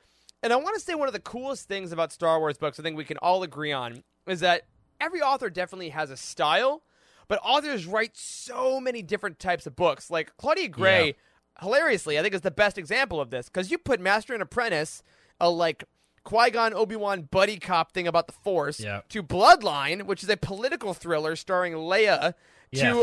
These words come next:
Speaker 1: Leia, Princess of Alderaan, which is a coming-of-age adventure story. Like,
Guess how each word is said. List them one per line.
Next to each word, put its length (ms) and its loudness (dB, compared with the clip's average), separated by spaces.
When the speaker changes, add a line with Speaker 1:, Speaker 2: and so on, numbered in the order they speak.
Speaker 1:
Leia, 280 4
Princess 300 -6
of 100 -6
Alderaan, 560 2
which 200 -6
is 100 -8
a 280 -4
coming-of-age 840 -2
adventure 720 -2
story. 640 -6
Like, 300 -2